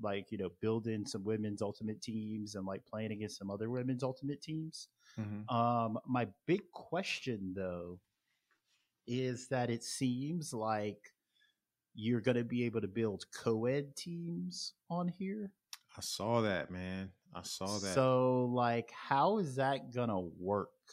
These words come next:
Speaker 1: You know
Speaker 2: Cap.
Speaker 1: what I mean?
Speaker 2: <laughs>
Speaker 1: Like,
Speaker 2: That's
Speaker 1: is
Speaker 2: how it's
Speaker 1: it
Speaker 2: gonna work. Cap.
Speaker 1: You said it's gonna be cap?
Speaker 2: Yeah.
Speaker 1: <laughs> You said <laughs>
Speaker 2: 'Cause if, <laughs> listen, bro,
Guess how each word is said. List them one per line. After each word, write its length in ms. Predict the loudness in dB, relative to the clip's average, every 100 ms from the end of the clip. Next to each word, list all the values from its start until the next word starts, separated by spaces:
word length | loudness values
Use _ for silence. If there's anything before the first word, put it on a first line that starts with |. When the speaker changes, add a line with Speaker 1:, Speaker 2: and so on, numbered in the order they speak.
| -20 _ _
Speaker 1:
You 260 | -8 -2 2
know 140 | 4
Speaker 2:
Cap. 80 | 6
Speaker 1:
what 100 | 6
I 80 | 4
mean? 360 | 4 2 0 -6 _ _ _ _ 2
Speaker 2:
<laughs> 120 | 6
Speaker 1:
Like, 240 | 8 8
Speaker 2:
That's 400 | 8 6 6 6
Speaker 1:
is 40 | 8
Speaker 2:
how 120 | 8
it's 80 | 6
Speaker 1:
it 60 |
Speaker 2:
gonna 160 | 4 2
work. 180 | 0 -4 -10 _ 2
Cap. 260 | 4 4 -2 _ -20 -8
Speaker 1:
You 120 | 0
said 120 | 2
it's 120 | 4
gonna 100 | 4
be 120 | 2 0
cap? 400 | 0 0 0 -8 _ _ -8 -4
Speaker 2:
Yeah. 440 | 0 4 6 4 2 _ _ _ _ _ _
Speaker 1:
<laughs> 140 | -12 -6
You 160 | -6
said 200 | -4 -6 -4
<laughs> 1600 | -2 -2 2 2 2 0 -2 -2 -4 -8 -8 _ -8 -6 -4 -6 -8 _ _ _ _ _ -12 0 0 0 _ -4 2
Speaker 2:
'Cause 240 | 2 4
if, 160 | 2 2 6
<laughs> 680 | 6 6 -6 _ _ _
listen, 320 | -6 -4 -4 -6
bro, 320 | -4 -4